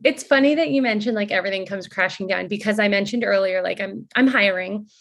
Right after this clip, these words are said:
and I also had, um, just a, one particular client, we were working through a campaign for something. And I mentioned to my husband, I was like, "You know, I just feel like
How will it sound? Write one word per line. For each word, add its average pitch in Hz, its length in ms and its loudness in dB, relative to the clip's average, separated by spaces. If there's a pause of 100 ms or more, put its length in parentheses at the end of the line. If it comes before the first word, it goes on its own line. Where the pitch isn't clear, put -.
(340)
and 208 580 2 (300)
I 208 200 2
also 214 340 0
had, 208 480 -2
um, 180 520 -8 (640)
just 226 240 -4
a, 202 360 2 (200)
one 208 440 0
particular 196 500 -2
client, 190 340 -4
we 208 60 -4
were 190 160 -2
working 190 340 -8
through 185 380 -4 (340)
a 220 80 -2
campaign 220 540 2
for 208 160 0
something. 196 720 -8
And 196 480 -4 (340)
I 220 120 4
mentioned 208 560 2
to 196 640 -4
my 214 280 -2
husband, 208 360 -4
I 214 40 -4
was 208 120 -6
like, 220 140 -6
"You 226 60 0
know, 220 100 -2
I - 20 -2
just 220 460 2
feel 277 100 6
like 277 180 4